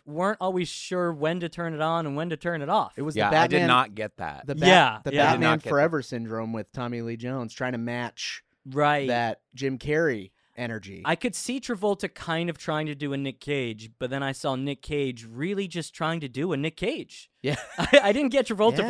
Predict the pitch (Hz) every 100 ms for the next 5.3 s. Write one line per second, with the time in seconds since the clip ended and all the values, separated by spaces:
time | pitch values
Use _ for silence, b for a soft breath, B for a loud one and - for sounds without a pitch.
0 | 160 165 156 156 185 156 - 135 127 120
1 | 113 110 117 131 143 139 127 - - 127
2 | 135 120 107 113 113 113 104 101 95 92
3 | 90 95 92 85 85 - 95 87 - -
4 | 82 82 78 80 78 76 73 - 71 120
5 | 131 160 135